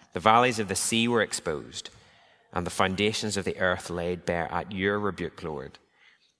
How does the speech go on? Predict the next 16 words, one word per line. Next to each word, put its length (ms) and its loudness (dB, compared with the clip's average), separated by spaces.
at 120 -2
the 80 -4
blast 500 2
of 220 -8
breath 360 -2
from 280 -4
your 320 -2
nostrils." 760 -10
The 80 -6
Lord 200 0
who 80 -2
comes 320 0
is 280 -2
the 80 0
Holy 520 -2
One, 360 -2